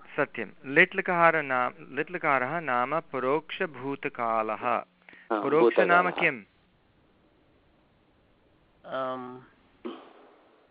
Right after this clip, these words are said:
Speaker 3: तत्र
Speaker 2: पराक्ष-,
Speaker 3: वयं न
Speaker 2: परो-,
Speaker 3: दृश्य-, अ, दृष्टवन्तः, अ,
Speaker 1: सत्यं।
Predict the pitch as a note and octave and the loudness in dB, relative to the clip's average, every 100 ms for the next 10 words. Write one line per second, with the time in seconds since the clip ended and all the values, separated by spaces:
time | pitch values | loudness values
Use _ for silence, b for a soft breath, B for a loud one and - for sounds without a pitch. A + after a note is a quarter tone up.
0 | _ _ _ _ _ _ D#3+ D3 E3 F3 | _ _ _ _ _ _ 4 10 10 10
1 | E3+ G3 G3+ D#3+ G#3 A3 G3+ E3+ D3 C3 | 8 8 8 10 12 12 10 8 6 0
2 | D3 - D3+ - - C3 B2+ B2 A#2+ A#2 | -4 -4 -8 -8 -6 -4 -2 -2 -2 -6
3 | C3+ C3 - C#3+ A#2+ - A2 G#2+ G#2 - | -8 -6 0 0 0 -4 -4 -2 -6 -8
4 | - - A2+ A2+ A2 - - - - - | -20 -20 -14 -12 -12 -14 -20 -20 -20 -20
5 | - - - - - - D3+ B2 | -20 -20 -20 -20 -12 -6 -6 -6